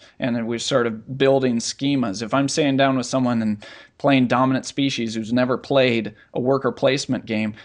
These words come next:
there's so much more going on in that game. I would definitely want them to have an understanding of what worker placement is and some of the basic strategies of worker placement, um, before you launching into that, because these games are, they're getting so complex, and they're,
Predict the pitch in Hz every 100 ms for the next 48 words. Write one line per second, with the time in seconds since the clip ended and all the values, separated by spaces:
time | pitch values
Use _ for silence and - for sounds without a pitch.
0 | - 180 - 185 185 160 - 160 151 143
1 | 127 131 131 127 131 123 123 90 135 135
2 | 117 120 139 135 143 139 139 127 123 135
3 | 139 135 131 113 110 - - 135 131 147
4 | 143 123 120 123 123 - 135 127 127 117
5 | 107 120 - 127 120 120 123 120 - 117
6 | 113 117 117 113 120 110 110 107 113 127
7 | - 120 113 113 113 117 110 - 120 117
8 | 113 113 110 - 113 - - - - 131
9 | 175 - - - 120 135 135 123 120 123
10 | 120 123 117 139 156 120 113 135 147 160
11 | 175 165 - 202 202 156 135 147 151 180
12 | 170 165 156 143 147 160 - 139 127 123